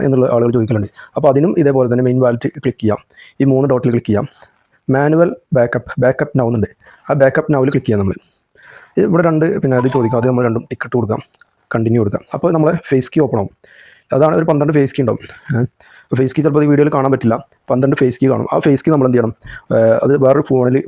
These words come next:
ഫോട്ടോ എടുത്ത് വെക്കുക, എഴുതി വെക്കുക ചെയ്യണം. ഫോട്ടോ എടുത്ത് വെക്കുന്നതൊന്നും സേഫ് അല്ല. നമ്മൾ പിന്നെ ഒരു നമ്മൾ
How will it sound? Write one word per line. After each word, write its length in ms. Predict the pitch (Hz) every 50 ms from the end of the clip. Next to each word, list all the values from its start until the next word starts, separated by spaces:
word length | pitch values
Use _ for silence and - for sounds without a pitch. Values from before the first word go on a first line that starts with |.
| -
ഫോട്ടോ 180 | - 131 123 - 135
എടുത്ത് 140 | 120 131 120
വെക്കുക, 200 | 113 - 117 - - 127
എഴുതി 180 | 120 113 131 127
വെക്കുക 160 | 123 - 139 -
ചെയ്യണം. 180 | 131 113 101 - - - - -
ഫോട്ടോ 180 | - 120 117 113 139
എടുത്ത് 140 | 139 143 143
വെക്കുന്നതൊന്നും 380 | 139 - 135 135 139 139 151 165 - _ - - - - _ - -
സേഫ് 140 | 156 151 -
അല്ല. 80 | 170 165 156
നമ്മൾ 120 | 156 165 165 165 170
പിന്നെ 160 | 165 147 139 135 139
ഒരു 100 | 147 156 156 147 135
നമ്മൾ 140 | 131 131